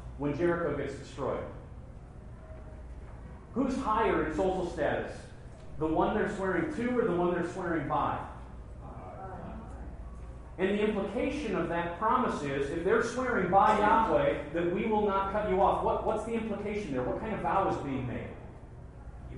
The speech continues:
Speaker 2: break the vow, God breaks you.
Speaker 1: You break the vow, God breaks you. Let God be your authority as you make this promise to me.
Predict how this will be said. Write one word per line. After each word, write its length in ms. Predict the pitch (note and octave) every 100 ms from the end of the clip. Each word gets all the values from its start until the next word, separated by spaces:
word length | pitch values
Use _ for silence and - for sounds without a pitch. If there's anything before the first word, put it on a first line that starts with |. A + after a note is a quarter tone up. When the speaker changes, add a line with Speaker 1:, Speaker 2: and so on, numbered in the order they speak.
| A#2+
Speaker 2:
break 220 | C3 A#2+
the 340 | - - A#2
vow, 220 | A#2 A2+ - - -
God 180 | A2+ -
breaks 180 | - - - - - - - D3
you. 100 | A3
Speaker 1:
You 60 |
break 300 | A3 A#3+ A#3+
the 60 | C4
vow, 680 | G#3 G3 F3 F3 F#3 - -
God 300 | E3+ F#3 F3+
breaks 280 | F#3 F3+ F#3+
you. 320 | E3+ - - - - - -
Let 260 | G3 - -
God 460 | - A3 - F#3+
be 60 | F#3
your 240 | F#3+ E3+
authority 540 | G#3 G3 F#3 - - - - -
as 180 | F3
you 80 | F3+
make 280 | F3+ F3 F3
this 80 | F3
promise 420 | F3 F3+ F3+ E3 -
to 100 | A#2+
me. 140 | G#2+